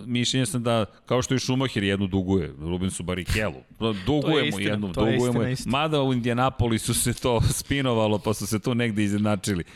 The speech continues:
Speaker 1: U, kakav je to tek trenutak, ako se dobro sećam, kad mu je mahnuo, pa kao, „Ajmo zajedno da prođemo kroz cilj”, i onda, o, ma, samo Ba-, Barrichello prođi, šta bi.
Speaker 2: A i generalno trka u kojoj je,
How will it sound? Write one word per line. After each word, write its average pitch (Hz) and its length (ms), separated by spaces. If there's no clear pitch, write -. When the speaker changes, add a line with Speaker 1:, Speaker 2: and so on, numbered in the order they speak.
Speaker 1:
U, 117 100
kakav 117 220
je 107 60
to 107 120
tek 98 200
trenutak, 92 480
ako 85 200
se 101 120
dobro 95 220
sećam, 95 300
kad 92 140
mu 95 80
je 92 40
mahnuo, 110 480
pa 95 160
kao, 113 160
„Ajmo 143 200
zajedno 127 260
da 104 80
prođemo 104 380
kroz 101 200
cilj”, 113 200
i 107 60
onda, 117 180
o, 143 160
ma, 131 460
samo 117 300
Ba-, 104 260
Barrichello 104 640
prođi, 101 460
šta - 340
bi. 101 220
Speaker 2:
A 135 100
i 123 60
generalno 120 300
trka 120 260
u 110 40
kojoj 113 200
je, 113 80